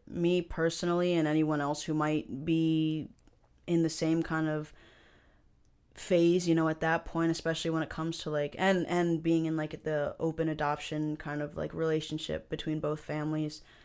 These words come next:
don't be afraid to ask questions and really understand that, like, yes, there are two sides, but it doesn't mean that you were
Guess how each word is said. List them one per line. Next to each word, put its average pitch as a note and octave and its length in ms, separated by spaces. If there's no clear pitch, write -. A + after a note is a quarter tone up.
don't G#3+ 280
be C#4 140
afraid F3+ 460
to D#3+ 720
ask F3 280
questions - 840
and D3+ 560
really G3 380
understand F3+ 720
that, D3+ 180
like, D#3 300
yes, F#3+ 260
there D#3+ 200
are D#3+ 400
two E3+ 220
sides, E3+ 640
but - 420
it E3 140
doesn't F3+ 360
mean E3+ 200
that D#3 280
you D#3 120
were D3+ 400